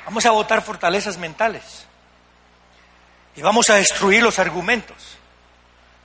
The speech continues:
Esos argumentos que provienen de nuestra propia mente.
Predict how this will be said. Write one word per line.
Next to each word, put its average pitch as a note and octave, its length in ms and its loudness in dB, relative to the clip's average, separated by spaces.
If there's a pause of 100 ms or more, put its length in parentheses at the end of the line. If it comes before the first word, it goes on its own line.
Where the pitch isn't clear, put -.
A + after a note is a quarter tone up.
(720)
Esos - 180 -4
argumentos G#3+ 600 0
que G3 100 -10
provienen G3 720 0 (680)
de F3+ 80 -8
nuestra F#3+ 260 -2
propia A3 360 -4
mente. A#3+ 400 -6